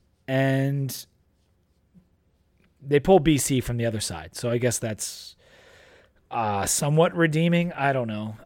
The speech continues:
Um, I said three wins. It's a max, man.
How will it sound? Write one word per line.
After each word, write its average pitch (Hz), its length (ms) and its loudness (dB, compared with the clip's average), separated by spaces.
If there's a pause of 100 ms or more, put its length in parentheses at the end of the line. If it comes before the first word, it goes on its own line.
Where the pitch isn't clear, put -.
Um, 120 500 -4 (1300)
I 135 180 2
said 131 480 0
three 139 180 2
wins. 139 320 2
It's 110 140 -8
a 120 40 -4
max, 120 380 -6
man. 101 280 -6